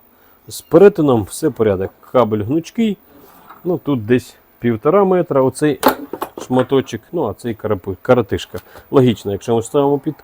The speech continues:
кожні дві панелі, то ми дістанемо з однієї до іншої, е, цілком один до одного. Нормально, клас. А,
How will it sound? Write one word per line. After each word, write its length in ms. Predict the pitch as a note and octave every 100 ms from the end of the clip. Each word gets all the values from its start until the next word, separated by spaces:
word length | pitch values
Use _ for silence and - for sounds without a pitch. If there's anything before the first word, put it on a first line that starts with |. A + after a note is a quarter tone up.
| _
кожні 280 | - D3 D3+
дві 180 | D3 D#3+
панелі, 400 | F#3 G3+ F#3+ C3
то 160 | -
ми 220 | B2 C#3+ C#3
дістанемо 800 | A#2 A#2+ - C3+ B2 A2+ A2+ A2+
з 120 | G2+
однієї 440 | G#2+ A2 C3+ B2+
до 100 | G#2+
іншої, 460 | A2+ B2 G#2+ A2 G#2 - - - _ _ A2+
е, 200 | G#2 G2+
цілком 520 | - A2 - B2+ A#2+ -
один 320 | G#2 A2 G#2+
до 140 | G2
одного. 340 | F#2+ F2+ F2 F2
Нормально, 560 | F#2+ B2 A2 F2+ F2+ F2+
клас. 300 | G#2+ F#2 - _ _ _ - - - - -
А, 480 | G#2 G2+ G#2 G#2+